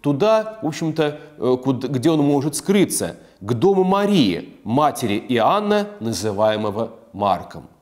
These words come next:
Скорее всего, речь идет о по-, э, дом, э, речь идет о доме, в котором жил апостол и евангелист Марк. И оказывается, именно в этом доме многие христиане собрались и молились.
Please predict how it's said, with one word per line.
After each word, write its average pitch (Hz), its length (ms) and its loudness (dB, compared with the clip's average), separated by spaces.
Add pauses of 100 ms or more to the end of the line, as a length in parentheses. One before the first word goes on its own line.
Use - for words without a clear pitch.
(200)
Скорее 101 380 -4
всего, 110 340 0
речь 143 220 2
идет 107 180 -2
о 104 80 0
по-, 117 280 -2
э, 117 180 -4
дом, 156 480 0
э, 117 240 -2
речь 127 160 0
идет 120 180 -2
о 123 80 -2
доме, 165 380 2
в - 160 -10
котором 101 400 -4
жил 127 260 0 (600)
апостол 117 500 -2
и 123 140 -4
евангелист 101 640 -2 (240)
Марк. 113 420 -2 (800)
И 139 140 0
оказывается, 156 600 0
именно 135 140 6
в 131 80 2
этом 165 320 2
доме 175 260 4
многие 139 300 4
христиане 127 460 -2
собрались 113 680 0
и 98 300 -4 (240)
молились. 101 720 -2